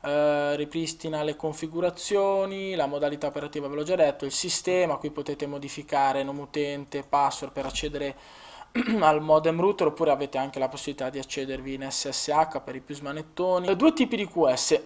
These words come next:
<clears throat> Abbiamo il Q S adattivo che garantisce la larghezza di banda in entrata e in uscita su entrambe le connessioni cablate wireless per le applicazioni priorità e task predefiniti. Ok, oppure il Q S tradizionale. Allora,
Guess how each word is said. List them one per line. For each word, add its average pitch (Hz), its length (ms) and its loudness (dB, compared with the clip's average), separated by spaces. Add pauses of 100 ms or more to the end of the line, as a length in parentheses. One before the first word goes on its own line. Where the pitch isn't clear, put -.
<clears throat> 233 180 4
Abbiamo 202 300 8
il 165 60 0
Q 320 160 10
S - 160 6
adattivo 165 560 0
che 190 120 -2
garantisce 240 440 6
la 185 100 10
larghezza 226 320 8
di 196 100 0
banda 160 340 8
in 175 40 2
entrata 190 460 6
e - 20 0
in 175 60 0
uscita 285 400 4
su - 100 -8
entrambe 175 400 6
le 156 140 6
connessioni 165 500 -2
cablate 160 380 6
wireless 135 440 2
per 226 120 6
le 226 80 12
applicazioni 240 560 2
priorità 214 340 4
e 190 60 6
task 185 220 2
predefiniti. 139 800 -4 (1700)
Ok, 269 280 10
oppure 269 300 6
il - 80 2
Q 240 160 8
S 202 180 4
tradizionale. 165 720 0
Allora, 135 640 4